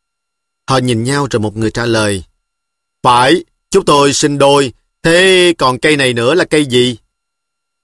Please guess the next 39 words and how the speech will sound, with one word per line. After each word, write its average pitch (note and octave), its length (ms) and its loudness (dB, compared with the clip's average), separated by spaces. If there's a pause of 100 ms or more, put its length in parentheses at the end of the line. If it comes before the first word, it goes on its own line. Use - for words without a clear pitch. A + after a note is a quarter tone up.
(180)
"Vậy D3 380 2
mà F3+ 100 0
cũng E3 180 0
không G3 220 -2
biết C4+ 260 0
nữa. F#3 300 0 (340)
Cây F3+ 140 2
gáo F#3 440 2
chứ B3+ 120 -8
cây F#3 140 2
gì. C#3+ 260 0 (380)
Kế G3 240 2
đó A3+ 140 0
là F#3+ 160 0
cây D#3 140 0
cà C3+ 180 -2
na, D3 380 -2 (260)
trái E3+ 280 2
ăn D#3 160 -2
chua D#3 260 0
chua D#3 240 2
chát - 280 -4
chát. G3+ 260 0 (560)
Cây F3 300 2
kia F#3+ 400 4 (240)
là C3 160 -2
cây E3+ 240 -2
trăm E3+ 220 -2
bầu. B2 340 2 (360)
Bộ C3+ 440 2
anh D3 280 -2
không C#3 200 -2
biết B3+ 180 -2
cây F#3+ 140 2
nào B2+ 180 0
ở - 60 0
đây C3+ 160 0
hết F3+ 220 -4
hả?" A#2+ 260 -2